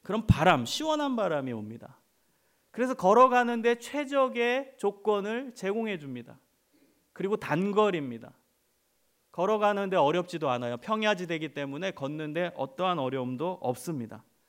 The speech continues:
이 길이 너무 좋아요. 그리고 빨리 갈 수 있어요. 근데 놀랍게도 하나님은 이스라엘 백성들을 이 해변길로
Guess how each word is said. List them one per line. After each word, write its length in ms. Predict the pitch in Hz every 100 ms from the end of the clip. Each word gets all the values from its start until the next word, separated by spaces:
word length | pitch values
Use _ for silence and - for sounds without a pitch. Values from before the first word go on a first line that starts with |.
| _ _ _ -
이 160 | 170
길이 400 | 220 240 262 220
너무 340 | 131 185 311 330
좋아요. 460 | 196 147 117 120 _ _ _ _ _
그리고 200 | - 139
빨리 360 | 185 220 262 269
갈 180 | 202
수 140 | 156 139
있어요. 260 | 117 - - _ _ _ _ _ _ _ _ -
근데 240 | 202 247
놀랍게도 580 | 175 170 214 220 214 202
하나님은 640 | 220 262 254 214 170 185
이스라엘 400 | 165 165 196 185
백성들을 680 | 165 160 - 156 147 175 196
이 340 | 196 262 262 -
해변길로 1040 | - 302 294 277 - 202 185 226 156 117